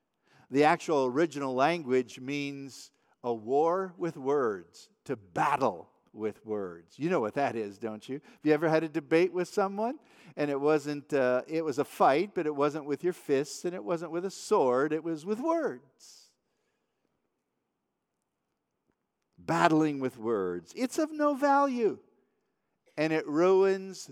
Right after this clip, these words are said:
those who take part, those who listen. He's referring to false teachers here. But now he says to Timothy in verse fifteen, "Do your best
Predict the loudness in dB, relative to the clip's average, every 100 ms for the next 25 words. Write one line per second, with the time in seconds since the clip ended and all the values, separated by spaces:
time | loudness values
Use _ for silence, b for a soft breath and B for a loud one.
0 | -4 0 2 2 0 -8 -16 -20 _ _
1 | -8 -8 -6 -2 -2 -4 -12 -6 -6 -6
2 | _ -6 -4 -4 -6 -2 -2 -2 -6 -10
3 | _ _ _ _ _ _ _ _ _ _
4 | _ _ _ _ _ _ _ -8 -2 -2
5 | 0 -2 0 -4 0 0 0 -6 -8 -8
6 | -8 -10 -12 -14 -20 -20 _ _ _ _
7 | _ _ _ _ b b b 2 4 4
8 | 4 4 0 -2 -6 -2 0 0 -2 -2
9 | 0 -2 0 0 0 0 -2 -2 -2 0
10 | 2 4 2 4 4 4 0